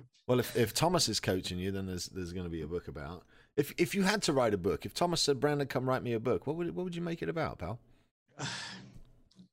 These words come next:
Speaker 2: You know, I don't know. I've thought about that a couple times. I've had, um, some people ask me to, uh, possibly, uh, collaborate on something, and I,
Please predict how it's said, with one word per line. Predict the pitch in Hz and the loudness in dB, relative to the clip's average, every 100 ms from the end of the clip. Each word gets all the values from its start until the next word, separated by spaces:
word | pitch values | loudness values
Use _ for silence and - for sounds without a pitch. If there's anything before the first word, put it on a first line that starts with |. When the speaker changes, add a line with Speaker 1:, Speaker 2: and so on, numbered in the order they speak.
| _ _ _ _ _ _ _ _ | _ _ _ _ _ _ _ _
Speaker 2:
You | 160 | 4
know, | 226 | 6
I | 202 | 6
don't | 151 147 | 6 6
know. | 123 110 107 | 6 6 4
I've | 127 127 | -2 0
thought | 160 160 | 2 4
about | 143 127 | 2 2
that | 131 | 2
a | 120 | 2
couple | 127 113 | 0 -2
times. | - 107 107 | -2 -2 -2
I've | 104 | -2
had, | 117 - - | -4 -4 -4
um, | 110 107 101 95 - _ _ _ _ _ _ - | 0 2 0 -2 -10 _ _ _ _ _ _ -20
some | - 127 | -2 0
people | 127 127 110 | 0 2 2
ask | 113 110 | 2 0
me | 117 110 | 0 0
to, | 104 101 101 | 2 2 2
uh, | 98 95 - _ _ _ _ _ _ _ _ - | 0 -2 -8 _ _ _ _ _ _ _ _ -4
possibly, | 120 - 117 113 110 | -2 0 0 2 2
uh, | 104 98 | 2 0
collaborate | - 110 113 110 110 | 0 0 0 0 0
on | 107 107 - - | 2 0 -2 -8
something, | - 117 113 113 113 107 | -2 -2 0 0 2 2
and | 104 95 _ - | 0 -2 _ -14
I, | 123 | -12